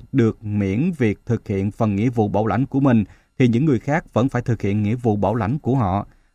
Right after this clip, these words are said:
Ba, trường hợp một trong số những người nhận bảo lãnh liên đới miễn cho bên bảo lãnh không phải thực hiện phần nghĩa vụ đối với mình, thì bên bảo lãnh vẫn phải thực hiện phần nghĩa vụ còn lại đối với những người nhận bảo lãnh liên đới còn lại.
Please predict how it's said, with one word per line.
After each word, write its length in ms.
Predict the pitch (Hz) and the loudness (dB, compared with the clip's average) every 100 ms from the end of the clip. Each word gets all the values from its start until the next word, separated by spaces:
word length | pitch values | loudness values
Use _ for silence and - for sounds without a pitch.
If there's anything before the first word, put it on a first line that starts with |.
| - | 0
Ba, 300 | 151 156 139 - _ | 4 6 4 -2 _
trường 140 | 156 147 | 4 6
hợp 200 | 135 - | 4 4
một 320 | 123 117 - | 2 2 0
trong 160 | 135 | -2
số 320 | 131 - 147 190 | 0 0 0 2
những 140 | 147 | 2
người 180 | 156 117 | 2 2
nhận 280 | 107 101 107 | 2 2 2
bảo 120 | 117 | 0
lãnh 240 | 113 98 151 | 2 0 2
liên 220 | 139 127 | 2 2
đới 320 | 123 131 175 214 | 2 2 0 -2
miễn 360 | 120 104 92 170 | -2 0 0 -2
cho 200 | - 131 | -2 0
bên 240 | 131 123 | 2 2
bảo 140 | 113 123 | 2 2
lãnh 280 | 107 117 180 | 2 0 -2
không 240 | - 147 | -2 -4
phải 140 | - | -2
thực 220 | 113 120 - | -2 -2 0
hiện 200 | 101 104 | -2 -2
phần 260 | - 104 | -2 0
nghĩa 140 | 101 131 | 0 0
vụ 280 | 120 98 | 2 2
đối 120 | 110 123 | 2 0
với 180 | 147 | 2
mình, 240 | 156 127 104 - _ _ | 2 4 2 -2 _ _
thì 240 | 127 123 117 | 2 4 4
bên 240 | 139 147 | 2 2
bảo 140 | 117 | 2
lãnh 260 | 123 104 147 139 | 2 2 2 0
vẫn 180 | 117 | 0
phải 140 | 135 123 | 0 0
thực 180 | 127 - | -2 -2
hiện 220 | 101 104 | -2 -2
phần 240 | - 104 | 0 0
nghĩa 140 | 101 127 | 0 0
vụ 220 | 120 98 | 0 0
còn 260 | - 107 | 0 0
lại 280 | 107 95 92 110 | 0 0 -2 0
đối 180 | 135 | 0
với 260 | 139 143 156 | 0 0 0
những 300 | 147 107 147 | 0 0 2
người 240 | 139 107 | 2 2
nhận 300 | 98 101 98 | 0 0 0
bảo 140 | 110 110 | 0 0
lãnh 200 | 92 113 | 0 0
liên 240 | 139 127 | 0 2
đới 160 | 117 147 | 0 0
còn 180 | 120 101 | 0 0
lại. 260 | 92 95 | 0 -2